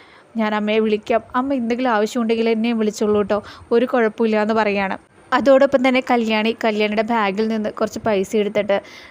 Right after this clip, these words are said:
ആ, അർജുൻ്റെ അമ്മയുടെ കൈകളിൽ ഏൽപ്പിക്കുകയാണ്. "അമ്മ ഇത് കയ്യിൽ വെച്ചോ, ആവശ്യമുള്ളപ്പോൾ അമ്മീനെ എന്നെ വിളിച്ചാൽ മതി" എന്ന് പറയുകയാണ്. അ-, അങ്ങനെ അർജുൻ്റെ അമ്മ മേഘ്നയെ നോക്കിയിട്ട് പറയാണ്, "എൻ്റെ പൊന്നു മോളെ, നീ അർജുൻ്റെ കുഞ്ഞിനെ വയറ്റിൽ ചുമന്നപ്പോൾ തന്നെയാണല്ലോ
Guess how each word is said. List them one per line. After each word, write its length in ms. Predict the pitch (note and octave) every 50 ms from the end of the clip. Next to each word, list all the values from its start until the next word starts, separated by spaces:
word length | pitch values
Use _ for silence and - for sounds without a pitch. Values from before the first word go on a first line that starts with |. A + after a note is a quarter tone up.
| - -
ആ, 60 | A3+ G#3+ G#3 G#3+
അർജുൻ്റെ 380 | A#3 A3 G3+ G#3 A3 A3 A#3+
അമ്മയുടെ 280 | A#3+ A3+ G#3+ G#3 G#3 G#3+ -
കൈകളിൽ 360 | A3+ G#3 F#3+ G3 G3+ G3 G#3
ഏൽപ്പിക്കുകയാണ്. 600 | G#3 G3 F#3+ G3 - G3 - - A3 G3 F#3 F3+ - - -
"അമ്മ 200 | G#3+ G3+ G#3+ A3
ഇത് 140 | A3+ A3 A3+ A3
കയ്യിൽ 260 | A#3+ A3 G#3+ G#3 G#3 A3+
വെച്ചോ, 340 | A3+ A3 G#3+ - - G#3+ F#3+ F#3 - - -
ആവശ്യമുള്ളപ്പോൾ 680 | G3+ G3 G3 F#3+ - A#3+ A3+ G#3+ G#3 G3+ G#3+ G#3+ A3+ A#3+ - - - - - -
അമ്മീനെ 300 | A3 G#3+ G#3+ A3 A3 A#3
എന്നെ 140 | A3+ A3 A3
വിളിച്ചാൽ 400 | A3 A3 A3 G#3 - - A#3 A3+
മതി" 220 | A3+ A3+ G#3 G#3 G3
എന്ന് 120 | G3 G#3+
പറയുകയാണ്. 400 | G#3+ G3+ F#3+ F#3 F#3+ F#3+ F#3 - - -
അ-, 120 | G#3+ A3 - - - - - - - - - -
അങ്ങനെ 220 | D4 C#4+ D#4+ E4 F4+ F4
അർജുൻ്റെ 460 | D#4+ D4 B3 A3+ B3 C#4 C#4+ D#4+ E4
അമ്മ 240 | C#4+ B3 A3+ G3 - G#3+
മേഘ്നയെ 480 | G#3+ A3 G#3+ G#3+ G3+ A3 A3+ A3+ A#3+
നോക്കിയിട്ട് 380 | B3 B3+ A#3 A3 B3 A3 A3+ A3
പറയാണ്, 360 | A#3+ A#3 A3 G#3 G#3 G#3 G#3+ - - -
"എൻ്റെ 200 | A3+ A3 C4 -
പൊന്നു 340 | - B3 A3+ A3+ A#3+ C4+
മോളെ, 280 | C4+ B3 A3 G#3 G#3+ G#3+ - - - D#4 B3
നീ 120 | A#3+ B3 B3+ C#4
അർജുൻ്റെ 420 | B3+ A3 G#3+ G3+ - B3 A#3 C#4 C4
കുഞ്ഞിനെ 360 | - B3+ A#3 A#3+ A#3+ B3+ B3
വയറ്റിൽ 320 | A#3+ A3+ A3+ A3 C4+ C4+ -
ചുമന്നപ്പോൾ 400 | C4+ A3+ G#3+ A3 A3+ A3 B3+ A3+
തന്നെയാണല്ലോ 580 | C4 C4 B3 B3+ C4 A#3+ B3 A#3 A#3 A3 A3 G3+